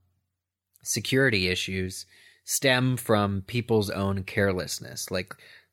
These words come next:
l-, and, and he has a, it's not really a threat, but when he says, um, you know, "Just as an F Y I, carelessness will no longer be as,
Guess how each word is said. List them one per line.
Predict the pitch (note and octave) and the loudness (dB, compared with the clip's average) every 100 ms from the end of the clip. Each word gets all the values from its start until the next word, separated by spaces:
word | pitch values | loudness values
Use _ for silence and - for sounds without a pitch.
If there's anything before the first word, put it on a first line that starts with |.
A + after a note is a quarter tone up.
| - | -4
l-, | A2+ A2+ - | 2 2 2
and, | A2 G#2 G#2 - | 2 2 0 -4
and | G#2+ | -4
he | G#2+ B2 B2+ | -2 -2 0
has | E3 F#3 | 0 2
a, | E3+ C#3 | 0 0
it's | - | -2
not | G3 B3+ | -2 0
really | A3 F3+ | 0 2
a | A#2+ | 2
threat, | - A#2 B2 F#3 - _ _ _ - | 0 -2 0 0 -4 _ _ _ -2
but | C3 | 2
when | C3+ C#3 | 4 2
he | C3+ | 2
says, | - D#3 F#3+ F#3 - - | 2 2 2 0 -6 -6
um, | A#2+ A#2 A2+ A2 G#2+ G#2 _ _ _ _ - | 0 2 2 0 -6 -10 _ _ _ _ -6
you | B2+ | 0
know, | A2+ G2 F#2+ - - | 2 2 0 -6 -6
"Just | - C#3 D3+ | -2 0 2
as | B2+ A#2+ | 2 2
an | A2 | -2
F | A#2 | 0
Y | A2 G#2 | 2 2
I, | G2 A2 A#2+ B2+ _ _ - | 4 2 0 -2 _ _ -10
carelessness | - B2+ A#2+ C#3 C#3+ - C3+ C#3 - | -4 2 2 2 0 0 0 0 -2
will | A2 | 0
no | G#2+ G#2+ A2 | 2 4 4
longer | G#2+ A2 G#2 | 4 4 2
be | F#2+ G2+ G2 | 2 2 2
as, | F#2 F2+ - | 2 -2 -8